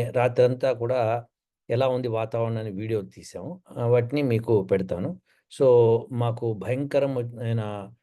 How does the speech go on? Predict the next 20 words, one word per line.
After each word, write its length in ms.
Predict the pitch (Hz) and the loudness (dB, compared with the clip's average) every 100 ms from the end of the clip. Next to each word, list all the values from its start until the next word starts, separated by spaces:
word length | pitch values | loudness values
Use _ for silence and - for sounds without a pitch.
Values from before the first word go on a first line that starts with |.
| _ - | _ -12
ఆహ్, 380 | 110 107 104 101 95 | -8 -6 -6 -8 -8
ఫ్లడ్డింగ్ 400 | - 117 143 135 | 0 2 4 4
జరుగుతుంది, 640 | 120 117 117 113 113 113 113 107 - 123 | 4 2 0 -2 0 -2 -2 -6 -12 -8
మొత్తం 320 | 113 117 123 117 | -8 -2 -2 0
పవర్ 260 | 113 120 | -2 0
లైన్స్ 260 | 120 117 104 | -2 -2 -4
అన్నీ 180 | 117 117 | -6 -6
పోతాయి, 420 | 113 113 117 110 107 | -6 -2 -2 -4 -6
కింద 160 | 117 | -6
పడిపోతాయి, 600 | 113 113 107 101 113 110 113 117 _ _ 110 | -4 -4 -6 -4 -4 -4 -8 -14 _ _ -4
అవన్నీ 320 | 113 127 120 120 117 | -2 -2 -4 -4 -4
బా-, 220 | 107 117 | -4 -4
బాగా 240 | 104 123 | -2 -2
చెప్పారు. 460 | 110 110 - 92 127 185 _ _ _ | -2 -4 -4 -4 -4 -6 _ _ _
ఆ 100 | - | -4
న్యూసుల్లో 500 | 120 131 135 147 143 131 | -2 -2 -2 -4 2 0
అన్నీ 220 | 139 143 | 0 -6
కూడా 260 | 120 143 147 117 113 113 _ _ 110 | -4 -2 0 0 -2 -6 _ _ -8
మా 180 | 117 131 | -4 -2
ఏరియాకి, 600 | 120 120 123 113 98 120 | 0 0 -2 -2 -6 -10